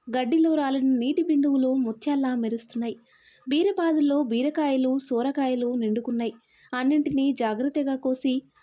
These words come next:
అందరికీ ఇవ్వడానికి పక్కన పెట్టింది మధు. అంతా శుభ్రం చేసి వేడివేడిగా టీ పెట్టుకొని కూర్చుంది. విక్రమ్ గుర్తొచ్చాడు. వారమైనా ఓ ఫోన్ లేదు అనుకుంది మనసులో.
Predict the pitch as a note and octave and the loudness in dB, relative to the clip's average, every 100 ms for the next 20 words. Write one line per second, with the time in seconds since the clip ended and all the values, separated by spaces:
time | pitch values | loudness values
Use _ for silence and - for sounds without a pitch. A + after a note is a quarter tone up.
0 | - C#4 E4+ G4 F#4+ D#4+ D#4 C4+ E4 D#4+ | -8 0 2 2 2 2 2 0 0 2
1 | C#4+ C4+ C4 C4+ A3+ - D4 C#4 C4 B3+ | 2 0 -2 -2 -4 -2 0 0 -4 -4
2 | A#3+ A#3+ A3+ G#3 G#3+ _ _ _ _ _ | -2 -2 -4 -4 -8 _ _ _ _ _
3 | B3 B3 D#4+ G#4+ F#4 F4 F4+ F#4 E4 D#4+ | -4 -2 0 0 0 0 0 2 0 0
4 | D4+ C#4 C#4 D#4+ D#4+ D4+ C4+ C4+ C4 C4 | 0 2 2 2 2 2 0 0 -2 -2
5 | D4 C#4 B3+ C4 C4+ A3+ B3+ A#3+ - _ | -2 -2 -2 -2 -2 -4 -2 -4 -6 _
6 | - B3 B3 D4 B3 G#3+ C4+ C4 C4 A#3 | -4 -4 0 0 0 -2 -4 -2 -4 -4
7 | - _ _ - A#3 C4 D4 C4+ C#4 C4 | -8 _ _ -6 -4 0 2 2 2 2
8 | D4 - C#4 - D4+ F#4+ E4 D#4 D4 C#4 | -2 -6 -4 -2 2 2 2 2 2 0
9 | C#4 B3+ B3+ C4+ A3+ B3 B3+ | 2 0 2 0 0 -4 -6